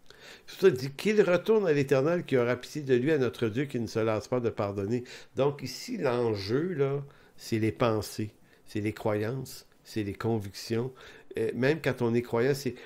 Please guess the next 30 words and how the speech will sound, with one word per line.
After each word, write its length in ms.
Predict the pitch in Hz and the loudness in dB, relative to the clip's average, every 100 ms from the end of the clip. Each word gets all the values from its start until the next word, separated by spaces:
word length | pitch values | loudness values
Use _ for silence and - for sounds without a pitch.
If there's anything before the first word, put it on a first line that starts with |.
| - - | -18 -4
comment 400 | 151 151 185 - | -2 2 0 0
on 180 | 117 110 | -4 -4
s'explique 720 | - 151 - - - 151 117 | -4 -6 -6 -12 -8 -6 -6
Dieu, 260 | 98 107 117 | -4 -2 -2
comment 340 | 131 143 175 - | 0 2 2 0
on 300 | 123 117 139 | 0 2 4
enseigne 800 | 147 135 - - 151 147 123 101 | 4 2 -2 0 0 2 0 -2
Dieu. 460 | 95 107 127 123 - _ - - | -4 0 0 -2 -12 _ -20 -20
C'est 80 | - | -2
comme 140 | 135 127 | 0 0
si 160 | 135 | -2
Dieu 160 | 117 165 | -2 -2
disait, « 420 | 113 127 156 143 - - - - | 2 4 4 4 -8 -20 -10 0
Attention, 1080 | 160 175 - 147 143 139 - 156 170 165 - - | 0 0 0 4 6 4 2 2 2 0 -6 -8
il 100 | 123 | -6
se 180 | 110 - | -2 4
peut 280 | 147 175 185 | 4 4 2
que 100 | 160 | 2
tu 260 | 139 - 127 | -2 -4 -2
parles 460 | 151 147 139 131 | 2 4 2 2
de 100 | 123 | 2
moi 600 | 120 127 147 160 151 113 - - | 4 6 6 6 2 -4 -12 -8
comme 220 | 101 110 | -4 0
enseignant 720 | 120 117 131 123 123 139 139 120 | 0 0 -2 -2 0 -2 -2 -2
dans 160 | 104 | -4
ton 240 | 98 113 117 | -2 0 0
église, 640 | 110 113 127 131 127 101 | -2 0 0 0 -4 -6
à 60 | |
tes 260 | - 107 101 | -4 -4 -4
amis, 560 | 104 107 120 127 120 | -4 -2 -2 -2 -6